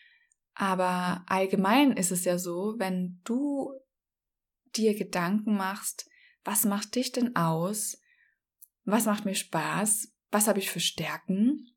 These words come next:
Dann kannst du natürlich, dann, dann bist du dir viel bewusster, was dir glücklich macht und bist halt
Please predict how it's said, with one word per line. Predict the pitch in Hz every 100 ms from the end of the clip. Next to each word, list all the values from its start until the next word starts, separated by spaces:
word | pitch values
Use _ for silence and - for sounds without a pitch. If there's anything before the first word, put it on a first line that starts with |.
| _ _ _ _ _ _ _ _ - - - - - _ -
Dann | 185 180 180 185 185 180 - _ _ _ _ _ _ _ _ _ _ _ _ _ _ _
kannst | - 214 214
du | 208
natürlich, | 196 - 226 202 - - _ _ _
dann, | - -
dann | - 202 196
bist | 220 220
du |
dir | 208 214
viel | - 247
bewusster, | 254 202 254 349 - 170
was | 208 -
dir | 208
glücklich | 202 240 214
macht | 196 208 208
und | 190 - -
bist | 247 -
halt | 196 -